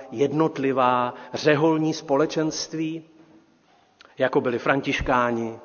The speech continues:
nebo dominikáni a později třeba jezuité a karmelitáni, tak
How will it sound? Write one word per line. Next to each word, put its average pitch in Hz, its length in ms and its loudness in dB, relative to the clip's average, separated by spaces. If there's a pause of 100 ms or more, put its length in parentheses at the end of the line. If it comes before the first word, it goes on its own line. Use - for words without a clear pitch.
nebo 104 180 -8
dominikáni 123 1000 0 (880)
a 104 100 -14
později 107 420 -6
třeba 101 180 -6
jezuité 127 880 0 (1000)
a - 120 -14
karmelitáni, 131 1040 0 (520)
tak - 420 0